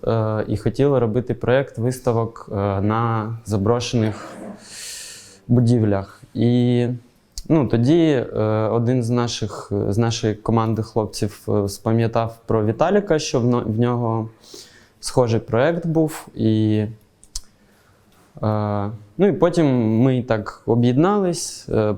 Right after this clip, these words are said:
потім я від'єднався від проєкту, але Віталіка запам'ятав, подався, е, до його зіну. Ну, тобто, я Віталіка знаю як такого локального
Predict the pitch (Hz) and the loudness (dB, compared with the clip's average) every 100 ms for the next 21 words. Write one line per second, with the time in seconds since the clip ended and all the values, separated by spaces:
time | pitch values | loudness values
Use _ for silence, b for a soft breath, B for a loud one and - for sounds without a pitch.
0 | - 117 117 107 104 98 - _ _ _ | -2 -2 0 0 0 -4 -10 _ _ _
1 | _ _ - - 127 120 120 120 131 165 | _ _ -10 0 2 2 2 2 2 2
2 | 196 - 151 139 - 127 117 117 113 107 | 0 0 0 0 0 0 -2 -2 -2 0
3 | 117 131 139 120 113 113 117 113 117 110 | 0 0 2 2 0 0 0 0 0 -2
4 | 110 113 117 117 175 185 - - 117 107 | 0 0 2 0 -2 -2 -10 -14 -2 0
5 | 110 107 - 104 98 B B B B - | 0 -2 -2 0 -2 B B B B -10
6 | - 104 104 104 113 113 110 139 190 180 | -2 0 2 2 2 0 -2 0 2 2
7 | 165 - B B B - 156 165 160 - | 0 -6 B B B -4 0 2 2 4
8 | 139 123 110 - 95 127 143 135 147 143 | 2 4 0 -4 2 2 4 2 2 2
9 | - 120 120 156 190 143 120 113 - 110 | 0 0 2 2 2 4 2 0 -4 -2
10 | 123 135 123 113 110 104 110 - 117 110 | 0 0 0 0 0 -4 -8 -8 -4 0
11 | 139 147 143 127 117 113 104 | 0 0 0 0 0 0 -2